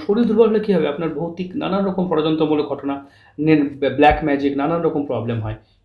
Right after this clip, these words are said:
কি করতে হয় এই রকম কন্ডিশনে? আয়ুরেখার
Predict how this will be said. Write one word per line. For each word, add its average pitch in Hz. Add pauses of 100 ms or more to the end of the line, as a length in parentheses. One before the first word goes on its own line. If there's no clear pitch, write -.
কি 202
করতে 196
হয় 190
এই 185
রকম 180
কন্ডিশনে? 170 (280)
আয়ুরেখার 180